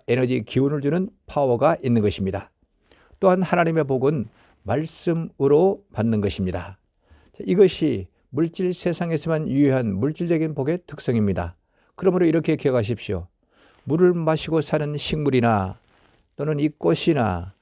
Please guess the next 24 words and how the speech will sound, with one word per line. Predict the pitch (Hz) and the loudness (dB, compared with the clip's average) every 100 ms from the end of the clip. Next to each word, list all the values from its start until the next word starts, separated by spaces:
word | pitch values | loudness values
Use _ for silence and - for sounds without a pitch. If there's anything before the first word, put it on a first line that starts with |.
| _ _ | _ _
바다 | 123 147 | -2 0
물고기, | 147 143 147 156 147 131 104 98 | 0 0 0 0 0 2 -2 -4
하늘 | - 170 175 165 | -6 -4 0 0
나는 | 165 160 | 0 -2
새를 | 151 - 170 147 131 - | -6 -2 0 0 -4 -4
보실 | 143 143 147 | -4 -2 -4
때마다 | - 151 147 139 101 92 _ _ _ _ _ | -4 0 2 2 0 -4 _ _ _ _ _
"이야, | 131 160 170 165 160 151 147 | -4 -2 0 0 0 -2 0
저놈들 | 156 160 156 156 131 | 0 0 2 2 0
하나님의 | - - 185 180 175 | -4 -4 -2 0 0
복을 | 165 170 165 | 2 2 0
품은 | - 165 165 160 | -2 -4 -4 -2
것들이구나." | 156 156 156 156 156 139 120 113 _ _ | -2 0 -2 2 0 0 -4 -8 _ _
그렇게 | - 165 175 165 | -6 -2 0 0
기억하실 | - 156 147 143 127 | 0 0 0 -2 -4
수 | 147 | -2
있기를 | 135 127 | 2 4
바랍니다. | 117 107 95 90 - _ _ _ _ _ _ _ _ _ _ _ _ _ _ _ _ - | 4 2 -2 -6 -12 _ _ _ _ _ _ _ _ _ _ _ _ _ _ _ _ -2
다음으로는 | 160 170 185 | 0 4 2
창세기 | - 180 165 151 | 2 2 2 2
일 | 143 | 0
장 | 135 | 0
이십팔 | 127 - - 117 | -2 -4 -8 -2
절입니다. | 107 92 87 87 | -2 -2 -4 -8